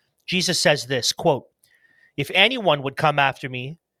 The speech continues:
let him deny himself and take up his cross daily and follow me.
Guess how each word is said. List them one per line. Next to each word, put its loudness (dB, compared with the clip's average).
let 4
him -4
deny 0
himself 0
and -6
take -4
up -2
his -6
cross 2
daily -4
and -6
follow 0
me. -16